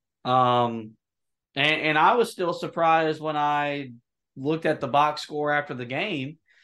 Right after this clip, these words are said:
that they won the rebounding margin, because it just never felt like they had taken con-, you know, they had gotten control of that aspect of the game. But, you know, I mentioned the stat line earlier that Carolina's won the three, the rebounding margin three straight games,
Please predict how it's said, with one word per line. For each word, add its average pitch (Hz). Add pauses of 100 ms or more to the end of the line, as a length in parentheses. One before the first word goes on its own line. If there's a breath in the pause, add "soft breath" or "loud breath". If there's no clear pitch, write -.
(380 soft breath)
that 156
they 160
won 160
the 156
rebounding 156
margin, 151
because 147
it 160
just 131
never 160
felt 160
like 135 (880)
they 151
had 147
taken 160
con-, 139
you 143
know, 135
they 143
had 139
gotten 147
control 147
of 127
that 147
aspect 151
of 127
the 117
game. 131
But, 113 (580 soft breath)
you 147
know, 160
I 170
mentioned 196
the 151
stat 165
line 147
earlier 117
that 120
Carolina's 139
won 139
the 139
three, 139
the 127
rebounding 139
margin 131
three 127
straight 127
games, 123